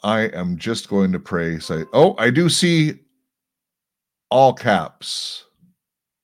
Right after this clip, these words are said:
Okay, um, I will pray for that. And I will pray for that, Wendy and Katie.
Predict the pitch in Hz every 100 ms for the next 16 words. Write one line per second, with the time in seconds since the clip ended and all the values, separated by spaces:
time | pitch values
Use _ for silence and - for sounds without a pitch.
0 | _ _ _ - - _ _ _ _ _
1 | _ _ - 90 98 117 123 98 - 104
2 | 95 90 - 104 101 98 98 - 110 101
3 | - 98 98 - 98 82 113 120 147 -
4 | - _ _ _ _ _ _ _ _ _
5 | _ _ _ _ _ 98 98 98 98 95
6 | 85 - _ _ _ _ _ _ _ _
7 | _ _ _ _ _ _ _ _ _ 85
8 | 85 87 95 - 85 90 98 _ _ _
9 | _ - - - 123 120 120 127 123 135
10 | 95 - - - - 85 85 82 82 80
11 | 80 78 82 73 67 65